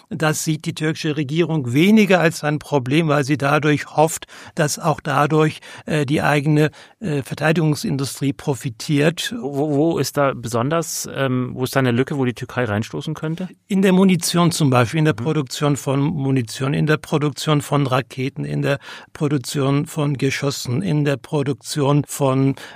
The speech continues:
Speaker 1: speziellen Automobilen, Drohnen und so weiter und so fort. All da sieht die Türkei Lücke und
Speaker 2: Mhm.
Speaker 1: bringt die eigene Rüstungsindustrie in Stellung.
Speaker 2: Mhm. Das heißt, da ist keine Sorge, dass Europa durch die gestiegenen Rüstungsausgaben zu stark in Anführungsstrichen werden könnte, sondern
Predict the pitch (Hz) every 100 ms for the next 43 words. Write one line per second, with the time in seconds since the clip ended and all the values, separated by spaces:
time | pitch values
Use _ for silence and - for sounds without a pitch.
0 | - 170 - 156 - 156 135 139 151 147
1 | 139 139 135 123 143 143 135 135 147 -
2 | 123 151 151 143 135 147 127 120 135 131
3 | 123 - 135 131 - 127 - 135 131 -
4 | - - - 165 160 170 156 151 160 -
5 | - - 120 151 - 135 135 - 131 120
6 | 127 165 - 202 170 156 101 110 - 156
7 | 147 147 156 151 139 139 135 135 170 190
8 | - 156 165 - 147 - 143 127 - 139
9 | - - 123 110 107 107 95 107 _ _
10 | - 123 - 139 139 - 131 147 131 135
11 | 135 123 - 123 117 131 131 120 - 110
12 | 107 131 123 117 113 127 - 117 - 107
13 | 101 - 127 - 110 107 - - 131 -
14 | 143 143 - 139 147 139 143 143 143 123
15 | 120 117 113 110